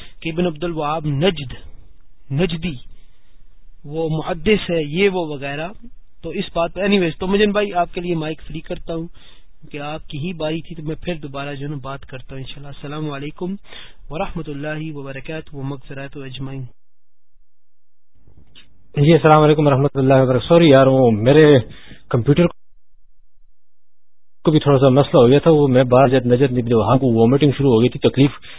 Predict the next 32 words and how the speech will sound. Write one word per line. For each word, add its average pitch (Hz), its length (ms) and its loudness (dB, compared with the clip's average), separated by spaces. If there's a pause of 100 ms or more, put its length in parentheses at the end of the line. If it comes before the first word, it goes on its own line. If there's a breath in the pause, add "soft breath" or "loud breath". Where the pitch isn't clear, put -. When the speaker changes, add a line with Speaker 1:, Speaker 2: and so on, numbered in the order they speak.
(100)
Speaker 2:
کہتے 160 180 4
ہیں، 151 80 4
"مت 185 200 4
کرو، 131 200 4
مت 175 200 2
کرو، 165 140 4
اس 151 200 4
مردود 131 380 2
کا 147 100 2
نام 135 180 6
مت 156 180 2
لو 135 140 4
میرے 127 180 4
آگے۔" 123 140 6 (880 soft breath)
تو 151 80 -4
وہ 165 200 4
جو 147 140 8
ہے 156 80 10
تو 147 300 6
کمپیوٹر 165 400 4
کو 202 60 4
بھی 160 80 8
تکلیف 127 300 6
ہو 113 100 4
گئی۔ 165 80 4
ایسا 214 260 4
نحوست 170 520 6
والا 139 200 6
نام 117 240 2
ہے 113 60 2
اس 107 120 -4
کا، 95 100 -8